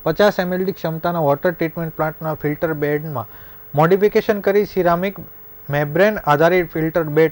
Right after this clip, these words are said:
તૈયાર કરી ક્ષમતા વધારી એકસો સાઠ એમ એલ ડી કરવાની આવનાર છે, જેમાં માટે પચાસ એમ એલ ડી ક્ષમતાના વોટર ટ્રીટમેન્ટ પ્લાન્ટ તારીખ એક સાત બે હજાર ચોવીસથી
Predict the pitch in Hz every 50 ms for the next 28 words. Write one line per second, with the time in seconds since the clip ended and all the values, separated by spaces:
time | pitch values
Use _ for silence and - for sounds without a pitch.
0 | - - 151 151 151 151 143 - - - - - - 165 180 139 139 - - 156
1 | 151 156 156 175 170 147 147 156 180 160 143 131 - - 143 - 156 160 165 -
2 | 160 156 160 165 170 170 180 - - 143 143 143 147 147 147 - - - - -
3 | - - - 135 147 160 170 175 180 170 - 202 185 156 160 151 151 151 156 175
4 | 180 - 139 - - - - 180 165 - 165 156 156 160 160 175 165 - 156 147
5 | 147 - 170 170 160 147 135 139 147 - - 165 - - 160 - - - 160 151
6 | - - 175 160 123 - - - - - - - - - 151 160 170 170 - -
7 | 165 185 190 - - - 185 170 170 156 156 156 156 147 156 160 147 - - 160
8 | 170 180 175 - - - 196 202 190